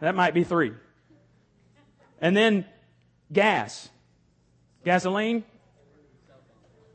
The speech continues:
That's a bunch. Dude, last time it went to four dollars a gallon, I had a pickup and a Durango. I was spending five hundred dollars a month on gas. We can't do that.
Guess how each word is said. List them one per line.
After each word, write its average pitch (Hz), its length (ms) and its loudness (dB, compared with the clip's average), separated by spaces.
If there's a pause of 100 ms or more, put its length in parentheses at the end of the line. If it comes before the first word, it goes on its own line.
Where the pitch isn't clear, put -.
That's 165 180 -2
a 135 80 -4
bunch. 131 560 -6 (1800)
Dude, 165 360 2 (140)
last 202 260 2
time 214 180 2
it 208 100 2
went 208 140 2
to 170 80 -2
four 208 240 2
dollars 208 340 2
a 175 60 -4
gallon, 214 420 0 (760)
I 190 140 2
had 196 120 6
a 135 60 2
pickup 214 480 4
and 202 120 0
a 185 60 0
Durango. 156 680 0 (840)
I 180 80 2
was 214 120 2
spending 180 280 -4
five 196 400 2
hundred 208 260 -4
dollars 190 280 2
a 175 60 -4
month 175 280 -2
on 147 140 -4
gas. 139 580 -2 (2000)
We 143 160 -8
can't 147 300 -4
do 151 200 -2
that. 120 360 -4